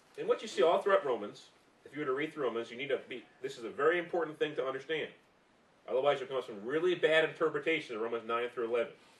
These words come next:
Okay? That Paul is, re-, is talking a lot of times to the Jews and rebuking them for their attitude towards the Gentiles. Okay? Because they are judging hypocritically, and they are judging unrighteously according to appearance.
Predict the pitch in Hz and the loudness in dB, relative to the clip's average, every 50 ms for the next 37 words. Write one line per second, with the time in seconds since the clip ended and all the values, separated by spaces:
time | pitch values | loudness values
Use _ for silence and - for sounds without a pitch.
0 | - _ _ - 110 107 120 139 - - _ _ _ _ _ _ _ _ _ _ | -20 _ _ -8 -6 -6 -6 -6 -8 -14 _ _ _ _ _ _ _ _ _ _
1 | _ - - - - - 170 180 - 214 208 190 180 175 160 - - 147 143 139 | _ -8 -8 -8 0 2 6 8 8 8 8 6 4 0 0 -2 -2 -2 -2 -2
2 | - - 175 190 196 190 175 151 131 120 117 120 120 - - 214 220 - - 196 | -2 0 4 4 4 4 2 -2 -4 -2 0 0 2 2 2 2 2 0 0 0
3 | 160 139 131 131 135 - - - _ _ - - 165 180 196 233 196 170 202 202 | 2 2 2 2 0 -4 -10 -18 _ _ -10 -8 -4 -2 -2 -2 -2 -2 0 2
4 | 175 151 151 175 208 202 - - - - - _ _ _ _ _ _ _ _ - | 2 2 2 -2 -4 -8 -12 -18 -20 -20 -20 _ _ _ _ _ _ _ _ -6
5 | 123 131 139 147 143 143 - 170 208 226 - 185 170 175 170 170 - - 160 156 | -6 -4 -2 -4 -6 -4 -2 -2 -2 -2 -2 -4 -4 -4 -4 -4 2 4 6 6
6 | 143 151 147 - - 175 190 208 220 220 214 - - 160 143 139 143 - 156 151 | 6 4 0 -2 -4 -2 0 0 2 0 0 -2 -4 -6 -6 -6 -4 -4 -4 -4
7 | 147 156 147 151 165 170 165 - 139 123 - - - - - - - - _ _ | -4 -4 -4 -2 -2 -2 2 4 4 4 4 2 -2 -10 -18 -20 -20 -20 _ _
8 | - - _ _ _ _ _ _ _ _ _ _ _ - 95 98 - 127 135 160 | -20 -20 _ _ _ _ _ _ _ _ _ _ _ -18 -16 -4 -2 0 0 0
9 | 190 208 - - - - - - _ _ - - - - - - 123 - 147 135 | -2 -6 -10 -14 -20 -20 -20 -20 _ _ -10 -10 -10 -10 -10 -10 -2 0 0 0
10 | 139 - 147 165 196 214 208 180 - - 175 175 160 156 143 123 156 - - 127 | 2 6 6 8 8 8 6 4 4 4 6 4 6 4 0 -2 -4 -4 -4 -6
11 | - - 135 113 110 - - 113 143 180 202 - _ _ _ _ _ _ _ _ | -4 -2 0 0 0 -2 -4 -4 -4 -4 -8 -14 _ _ _ _ _ _ _ _
12 | - 110 110 127 170 196 190 160 - 156 147 143 135 127 120 120 117 110 113 113 | -12 -6 -2 0 2 4 2 4 6 6 4 4 2 0 -2 -2 0 0 0 0
13 | 110 - - - 117 113 - 123 113 113 110 - 113 101 - - 110 101 104 127 | 0 -2 -6 -8 -8 -6 -2 0 0 0 0 -2 -6 -6 -6 -6 -8 -8 -8 -8
14 | 165 - - - | -10 -14 -18 -20